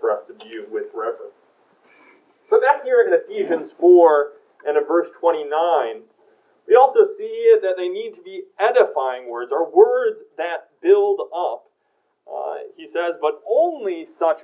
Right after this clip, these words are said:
a word that is good for building up," or good for edification. Brethren, it's not enough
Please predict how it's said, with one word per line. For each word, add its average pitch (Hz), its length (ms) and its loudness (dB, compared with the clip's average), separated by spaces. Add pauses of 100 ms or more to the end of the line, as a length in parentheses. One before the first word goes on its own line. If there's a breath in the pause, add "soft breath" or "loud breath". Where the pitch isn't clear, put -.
a 139 80 -4
word 113 520 -14 (180)
that 147 180 -4
is 139 220 -16
good 185 360 -6 (160)
for 147 360 -4
building 139 340 -10
up," 139 280 -10
or 120 160 -16 (420)
good 147 260 -6
for 131 300 -4
edification. - 600 -12 (960)
Brethren, 523 240 0
it's 220 140 -4
not 294 320 0
enough 185 640 -4